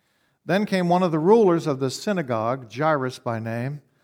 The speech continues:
and seeing him, he fell at his feet and implored him earnestly, saying, "My little daughter is at the point of death. Come and lay your hands on her, so that she may be made well and live."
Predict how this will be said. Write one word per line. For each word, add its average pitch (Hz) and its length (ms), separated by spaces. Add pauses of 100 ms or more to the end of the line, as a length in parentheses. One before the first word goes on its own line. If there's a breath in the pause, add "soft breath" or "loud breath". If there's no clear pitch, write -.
(160)
and 143 140
seeing 226 380
him, 151 240
he 160 120
fell 131 300
at 127 80
his 156 160
feet - 420
and 135 160
implored 196 520
him 151 200
earnestly, 160 480
saying, 123 460 (800)
"My 165 160
little 180 200
daughter 131 580 (440 loud breath)
is 117 140
at 127 100
the - 60
point 147 300
of 107 160
death. 95 320 (1160)
Come 165 420
and 117 140
lay 127 160
your 127 140
hands 127 440
on 95 180
her, 92 200 (720)
so - 220
that 135 120
she 151 200
may 143 160
be 135 180
made 123 360
well 117 500 (420)
and 107 200
live." 113 220